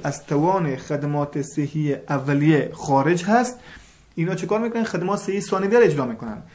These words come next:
یک مریض فرض کن به حالت شاک می‌آید، باید کسانی که خدمات در، در، در، در مراکز مراقبت‌های صحی اولیه کار می‌کنن، معلومات ابتدایی راجع به شاک دارن، مریض کمک‌های ابتدایی برای از اون می‌کنن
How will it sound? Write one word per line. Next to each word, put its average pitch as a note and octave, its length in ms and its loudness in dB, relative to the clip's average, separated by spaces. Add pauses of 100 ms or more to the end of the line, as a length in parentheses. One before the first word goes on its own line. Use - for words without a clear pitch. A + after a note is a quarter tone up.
(220)
یک F3+ 140 2
مریض F#3+ 240 0
فرض F#3 260 0
کن F3 160 -4
به D#3+ 60 2
حالت E3 400 0 (220)
شاک D#3+ 380 2
می‌آید، B3 320 2 (580)
باید F#3 360 6 (240)
کسانی F#3 340 -2
که D3+ 280 2 (880)
خدمات E3 520 -2
در، D3+ 160 0
در، D3 180 2
در، C#3+ 280 2
در C#3+ 420 -2
مراکز C#3+ 400 -2
مراقبت‌های C#3 520 -2
صحی C#3+ 260 0
اولیه D3 360 2
کار D3 200 0
می‌کنن، D#3+ 460 -4 (280)
معلومات E3+ 500 2
ابتدایی F#3 360 8
راجع F3 220 2
به E3 60 0
شاک D#3+ 320 0
دارن، B3+ 360 4 (440)
مریض F3+ 320 2
کمک‌های E3+ 600 0
ابتدایی E3+ 360 4
برای E3 160 0
از D#3 60 0
اون E3 100 0
می‌کنن C4 400 2